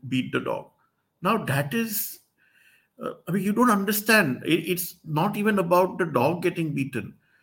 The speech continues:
But if you do that, you are actually training the dog to be ferocious.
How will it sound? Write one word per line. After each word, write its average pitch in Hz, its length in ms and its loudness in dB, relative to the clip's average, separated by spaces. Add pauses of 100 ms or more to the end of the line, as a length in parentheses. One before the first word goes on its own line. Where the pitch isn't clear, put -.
(260)
But 175 280 0
if 156 200 2
you 208 180 2
do 190 260 -2
that, 147 440 0 (100)
you 165 260 2
are 185 120 4
actually 180 560 -4
training 165 520 -2
the 170 100 -2
dog 143 480 0
to 190 60 -2
be 92 160 -4
ferocious. 143 920 -2